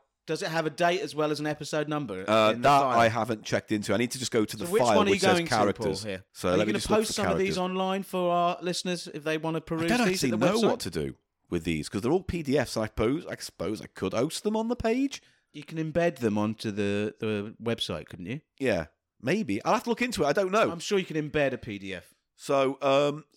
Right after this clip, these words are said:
Speaker 1: In
Speaker 2: so
Speaker 1: some
Speaker 2: when
Speaker 1: way.
Speaker 2: do you think? So this is basically, they've done a list of episode, character, and performer, and I'm presuming what happens is they're listing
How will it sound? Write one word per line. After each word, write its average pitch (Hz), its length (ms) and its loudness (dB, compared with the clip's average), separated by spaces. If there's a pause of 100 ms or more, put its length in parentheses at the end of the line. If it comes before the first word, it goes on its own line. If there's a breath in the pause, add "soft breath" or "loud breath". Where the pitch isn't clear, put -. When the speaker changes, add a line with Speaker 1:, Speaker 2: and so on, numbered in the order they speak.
Speaker 1:
In - 60 -4
Speaker 2:
so 160 120 4
Speaker 1:
some 143 100 4
Speaker 2:
when 214 140 6
Speaker 1:
way. 104 100 0
Speaker 2:
do 202 80 -2
you 208 160 -2
think? 147 460 -4
So 156 120 0
this 196 200 2
is 202 80 -2
basically, 175 580 -2
they've 127 100 -2
done 180 140 0
a 151 60 2
list 135 320 0
of 104 160 -8
episode, 165 580 2 (140)
character, 127 600 -2
and 92 140 -8
performer, 92 580 -2 (280 soft breath)
and 101 100 -2
I'm 117 100 0
presuming 117 840 -2
what 113 220 -2
happens 107 420 -2
is 95 220 0 (260 soft breath)
they're 101 180 2
listing 107 640 0